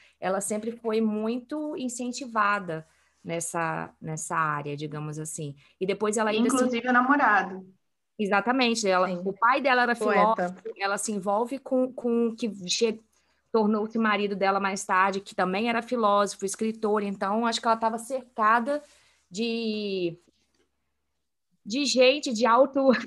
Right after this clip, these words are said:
Speaker 1: <laughs> nível intelectual.
Speaker 3: Gabarito.
Speaker 1: Que, é.
Speaker 2: Gabarito, talentos.
Speaker 1: É.
Speaker 2: Muitos. Com certeza.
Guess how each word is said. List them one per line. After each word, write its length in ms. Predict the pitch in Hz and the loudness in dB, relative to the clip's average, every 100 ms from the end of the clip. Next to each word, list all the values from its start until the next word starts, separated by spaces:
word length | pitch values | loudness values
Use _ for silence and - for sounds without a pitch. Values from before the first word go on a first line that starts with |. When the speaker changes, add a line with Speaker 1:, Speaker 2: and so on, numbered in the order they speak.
| - | -12
Speaker 1:
<laughs> 240 | - - | -10 -2
nível 480 | 269 247 247 240 240 | 2 4 4 4 4
intelectual. 1080 | 247 262 214 220 226 - 220 196 185 190 | 2 2 2 2 0 -2 0 2 4 4
Speaker 3:
Gabarito. 840 | 208 240 262 262 254 254 - 285 - | 6 6 8 6 6 4 6 6 10
Speaker 1:
Que, 460 | 523 240 - - | 8 8 6 6
é. 540 | 196 196 202 202 208 202 | 6 6 4 0 0 -2
Speaker 2:
Gabarito, 80 | - - - - 311 _ | -6 -16 -20 -20 -20 _
talentos. 1300 | 196 208 220 190 202 226 220 208 - - - _ _ _ _ | 4 4 2 0 0 -2 -4 -8 -10 -20 -20 _ _ _ _
Speaker 1:
É. 520 | 190 185 175 160 165 | -4 -2 -2 -6 -8
Speaker 2:
Muitos. 520 | 175 185 196 208 - - _ _ _ _ _ _ _ _ _ _ _ _ | -12 -8 -8 -8 -12 -20 _ _ _ _ _ _ _ _ _ _ _ _
Com 60 | _ | _
certeza. 480 | - - 247 247 | -20 -18 -20 -20